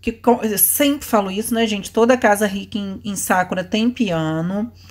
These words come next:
Aí agora a gente tem aqui uma área pra descanso e meditação, né? Igual tem lá fora,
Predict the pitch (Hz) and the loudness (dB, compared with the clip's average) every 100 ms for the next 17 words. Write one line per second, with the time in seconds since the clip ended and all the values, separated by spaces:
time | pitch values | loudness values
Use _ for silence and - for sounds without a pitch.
0 | - - - - 214 226 254 233 233 226 | -20 -20 -8 2 4 6 6 6 6 6
1 | 226 226 - 226 214 - 214 208 202 202 | 2 -2 -4 -4 -4 -4 -2 2 2 2
2 | 202 247 254 269 427 - - 269 269 269 | 0 0 2 2 -2 -4 0 2 2 2
3 | 240 220 208 - 220 220 226 196 233 254 | 2 2 0 4 4 4 0 2 2 2
4 | 208 208 208 240 233 208 202 - 202 202 | 2 0 0 2 2 2 2 0 0 4
5 | 240 | 4